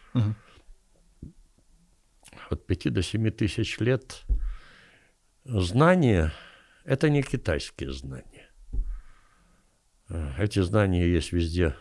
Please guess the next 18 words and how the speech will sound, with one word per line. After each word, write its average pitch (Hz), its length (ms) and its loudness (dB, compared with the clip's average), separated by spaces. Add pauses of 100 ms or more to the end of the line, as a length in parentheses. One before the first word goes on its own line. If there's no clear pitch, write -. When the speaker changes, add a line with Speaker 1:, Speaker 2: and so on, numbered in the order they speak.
(120)
Speaker 2:
по 85 100 0
всему 85 320 -2
миру, 143 400 0 (920)
и - 80 0
в 82 100 2
Украине, 110 760 2
и 87 80 0
в - 120 -8
Китае, 76 540 2
и 76 40 2
в 69 100 -2
Америке, 95 540 0
и - 20 2
в 85 100 0
Африке, 110 400 -2
везде 127 380 0
они 98 180 2
есть. 85 400 -4